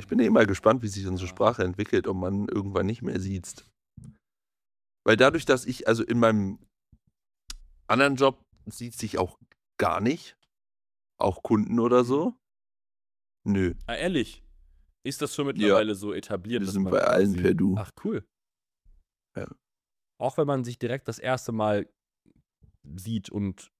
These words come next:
Speaker 2: quasi das allererste Meeting hat und dann ist so, oder sa-, so aus Form-, also aus Formalitätsgründen kommt dann so,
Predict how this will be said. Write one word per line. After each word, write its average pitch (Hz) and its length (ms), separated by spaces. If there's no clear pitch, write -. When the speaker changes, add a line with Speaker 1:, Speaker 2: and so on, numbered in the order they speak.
Speaker 2:
quasi 98 180
das 92 120
allererste 107 480
Meeting 104 380
hat 92 180
und - 60
dann 98 220
ist - 140
so, 101 200
oder 104 200
sa-, 104 240
so 104 340
aus 104 120
Form-, 104 300
also 101 200
aus 98 140
Formalitätsgründen 104 960
kommt 101 240
dann 98 140
so, 92 180